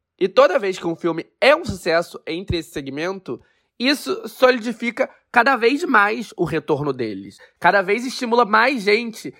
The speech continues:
dessa faixa etária a ir também.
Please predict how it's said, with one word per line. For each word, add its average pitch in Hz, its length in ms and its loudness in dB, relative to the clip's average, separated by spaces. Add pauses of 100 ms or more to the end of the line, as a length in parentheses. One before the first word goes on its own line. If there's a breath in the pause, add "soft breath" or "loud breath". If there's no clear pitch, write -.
(140 soft breath)
dessa 165 300 0
faixa 156 340 2
etária 143 580 2 (380 soft breath)
a 156 220 6
ir 113 200 -10 (120)
também. 120 420 -4